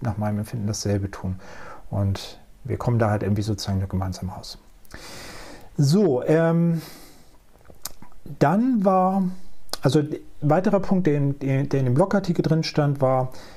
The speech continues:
äh, ich habe das jetzt subsumiert als Zeitschriften als Qualitätskontrolle, also Organisationen, Zerf-,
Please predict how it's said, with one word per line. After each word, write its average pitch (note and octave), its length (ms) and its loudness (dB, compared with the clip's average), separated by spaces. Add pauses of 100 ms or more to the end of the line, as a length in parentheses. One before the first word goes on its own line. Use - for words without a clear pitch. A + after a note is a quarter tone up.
(160)
äh, A#2+ 500 4
ich G#2 120 -6
habe B2 120 0
das - 180 -2
jetzt B2 320 0
subsumiert B2+ 640 2
als - 380 0
Zeitschriften C3+ 460 0
als A#2 140 -2
Qualitätskontrolle, D3+ 1300 0
also D3 520 2
Organisationen, B2 840 0 (120)
Zerf-, - 320 0